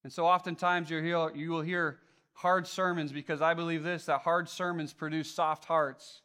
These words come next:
while soft sermons produce hard hearts. Now, to bring this full circle here into, to Peter,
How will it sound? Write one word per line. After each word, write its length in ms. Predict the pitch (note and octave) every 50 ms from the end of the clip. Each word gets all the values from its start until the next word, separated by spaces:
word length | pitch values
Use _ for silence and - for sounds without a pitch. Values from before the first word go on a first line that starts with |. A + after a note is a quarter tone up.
| _ _ _ _ _ _ _ _
while 200 | - C3+ D3 D3
soft 420 | - - - F#3 E3 E3 E3 - -
sermons 500 | - E3+ D#3+ D3+ D3 C#3+ C3+ A#2+ - -
produce 400 | - D#3 C#3+ C#3+ C#3+ C3 - -
hard 300 | - - D3 C#3+ C3 A2+
hearts. 580 | A2+ A2+ G#2 G2+ - - - - - - _ _ _ _ _ _ _ _ _ _ _ _ _ _ _ _ _ _ _ _ _ _ _ _ _ _ _ _ _ _ _ _ _ _ _ _ _ _ _ _ _ _ _ _ _ _ _ _ _ _ _ _ _ _ _ _ _ _ _ _ _ _ _ _ _ _ _ _ _ _ _ _ _
Now, 100 | C3+ D3
to 80 | D#3 D#3
bring 200 | D#3 F#3+ G3 G3
this 160 | F#3 E3 -
full 220 | - - F#3+ F3+
circle 380 | E3+ - F#3+ F#3+ F#3 F#3 F3 D#3+
here 200 | D#3+ E3 E3 E3
into, 220 | D#3 C#3+ B2+ B2 B2 - _ _ _
to 120 | - D3 -
Peter, 460 | - F#3 F#3 F3+ D#3 C#3 D#3 E3+